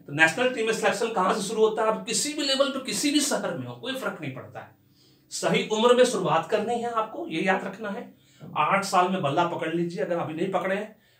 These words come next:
अठारह साल से कम उम्र के हैं, क्रिकेट अगर जुनून है तो एकदम बल्ला पकड़ लीजिए, क्योंकि किसी भी फील्ड में आपको कम से कम पाँच साल लगेगा अगर पाँच घंटा रोज दे रहे हैं। अगर दस घंटा दे रहे हैं तो अढ़ाई साल लगेगा, बहुत सिंपल है।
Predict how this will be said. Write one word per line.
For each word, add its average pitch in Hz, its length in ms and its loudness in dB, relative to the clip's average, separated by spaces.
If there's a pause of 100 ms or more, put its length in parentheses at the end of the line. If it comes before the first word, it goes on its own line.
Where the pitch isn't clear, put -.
अठारह 156 280 2
साल 180 200 0
से 170 120 0
कम 180 160 -4
उम्र 180 220 0
के 175 140 -4
हैं, 185 460 -8
क्रिकेट 185 340 0
अगर 151 180 0
जुनून 175 340 2
है 180 140 0
तो 180 100 -8
एकदम 180 240 -4
बल्ला 160 280 2
पकड़ 175 200 -4
लीजिए, 175 340 -2 (300)
क्योंकि - 240 -10
किसी 196 260 -6
भी 190 100 0
फील्ड 175 280 -4
में 175 80 2
आपको 170 360 -2
कम 175 220 0
से 220 200 0
कम - 260 -8 (440)
पाँच 156 360 2
साल 175 160 2
लगेगा 170 320 2
अगर 175 180 0
पाँच 175 260 2
घंटा 151 340 -4
रोज 143 180 0
दे 123 120 -6
रहे 120 140 -8
हैं। 117 60 -10
अगर 127 180 -4
दस 196 260 4
घंटा 170 200 0
दे 170 140 -2
रहे 170 80 0
हैं - 40 -2
तो 123 80 -4
अढ़ाई 127 200 0
साल 190 180 -4
लगेगा, 208 280 -6 (160)
बहुत 131 240 -8
सिंपल 190 260 -6
है। 233 180 -14